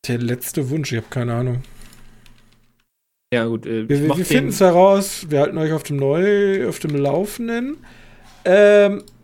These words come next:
Speaker 1: gut. Das war's eigentlich dann auch. Ja, kann kommen.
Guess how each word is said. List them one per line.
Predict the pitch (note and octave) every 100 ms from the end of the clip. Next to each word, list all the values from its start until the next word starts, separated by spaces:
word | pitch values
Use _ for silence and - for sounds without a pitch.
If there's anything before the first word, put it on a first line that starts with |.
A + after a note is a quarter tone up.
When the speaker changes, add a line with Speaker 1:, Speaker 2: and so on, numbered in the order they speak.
| _ _ _
Speaker 1:
gut. | F3 F3 - - _ _ _ _ _ _ _ _ _ _ -
Das | C#3 C3+
war's | C#3+ D#3+
eigentlich | G#3 G3+ -
dann | - A3
auch. | A3 C#4+ - - _ _ _ _ _ _ _ _ _ _ _ _ _ _ - _ _ _ _ _ _
Ja, | D#3 D#3
kann | E3+ C#3
kommen. | D3+ F3